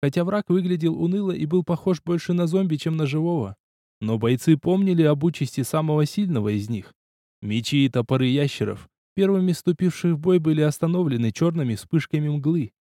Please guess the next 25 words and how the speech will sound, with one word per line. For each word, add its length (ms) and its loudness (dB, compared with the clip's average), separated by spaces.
которые 460 4
появились 540 0
из 120 -2
ниоткуда 520 -2
и 60 0
всего 300 -2
на 140 -2
короткий 400 -2
момент 400 0
в 40 -2
метре 360 0
от 100 -2
Арталиона. 680 0
А 160 0
он 180 0
даже 260 0
не 120 0
шевельнулся. 760 -2
Один 320 -4
боец 320 0
упал, 280 0
второй 360 2
отпрыгнул 380 -2
назад, 380 -2
обожженный. 580 -2